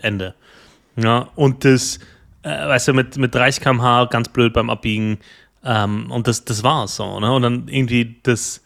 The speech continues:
das so nachzuvollziehen, ist irgendwie schwierig, ne? Warum, warum der mich jetzt mit irgendwie siebzig mitnimmt und ich brech mir nicht mehr was und der andere mit keine dreißig K M H beim Abbiegen übersehen,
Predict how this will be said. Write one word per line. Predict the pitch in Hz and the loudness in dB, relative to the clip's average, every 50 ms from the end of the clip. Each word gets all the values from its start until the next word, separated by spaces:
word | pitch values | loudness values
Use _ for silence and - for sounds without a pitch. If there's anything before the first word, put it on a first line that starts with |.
| _ _ _ _ _ _ _ _ _ - | _ _ _ _ _ _ _ _ _ -4
das | - 117 107 - - | -4 -2 -2 -2 -2
so | - 120 117 117 113 110 117 117 - 120 | 0 2 4 4 4 4 4 2 0 -4
nachzuvollziehen, | 120 113 113 135 135 - - - 117 - - 113 110 101 - - - - 110 110 113 123 127 127 123 - _ _ _ - - - _ _ - | -2 0 0 0 -2 -4 -10 -12 -8 -4 0 0 0 0 -2 -8 -6 -2 -2 0 0 0 0 -2 -4 -6 _ _ _ -20 -20 -20 _ _ -8
ist | 131 113 - | -6 -2 0
irgendwie | 120 113 107 107 | 0 0 0 -2
schwierig, | - - - 135 123 117 110 101 95 95 | -4 -4 0 2 4 4 4 4 2 2
ne? | 117 113 | 0 2
Warum, | 110 110 113 117 113 | 2 2 2 2 0
warum | 117 113 113 113 | 0 0 0 2
der | 117 117 | 2 2
mich | 120 120 107 113 | 2 2 0 0
jetzt | 120 - - - | -2 -2 0 -2
mit | 117 110 - - | -2 -2 -4 -6
irgendwie | 123 127 117 113 117 107 | -6 -4 -2 -2 -2 0
siebzig | 110 120 - - - 123 107 | 0 -2 -2 -2 -4 -2 0
mitnimmt | 117 123 127 131 135 143 147 147 - - - - - - _ _ _ | 0 -2 0 0 0 0 0 -2 -4 -8 -20 -20 -20 -20 _ _ _
und | - 123 117 117 110 113 - - | -2 0 0 0 -2 -4 -10 -8
ich | - 135 120 - - - _ | -4 -2 -2 -2 -4 -12 _
brech | - 123 123 - - | -6 -6 -4 -4 -2
mir | 127 113 | -2 -2
nicht | 107 | 0
mehr | 110 107 104 | 0 0 0
was | 107 117 135 - - | 2 0 0 0 -4
und | - - 117 | -6 -4 -2
der | 113 104 | 0 0
andere | 110 127 127 127 127 135 139 139 - - - - - - | 2 2 2 4 4 4 2 0 -2 -8 -20 -20 -10 -4
mit | - 123 117 - - | -2 -2 0 -2 -4
keine | - - 139 135 131 | -2 0 2 2 4
dreißig | 123 117 120 123 - - | 4 4 4 2 2 0
K | 131 | 0
M | 120 117 107 | 0 0 2
H | 113 123 135 135 131 | 2 4 4 4 4
beim | 127 123 117 117 | 4 2 0 2
Abbiegen | 123 135 - - 135 131 123 127 127 127 123 123 127 | 0 -2 -2 0 -2 -2 0 0 0 2 0 0 -2
übersehen, | 131 123 127 127 120 113 110 110 117 120 120 120 120 117 | -2 -4 -2 0 2 2 2 4 4 4 4 4 2 0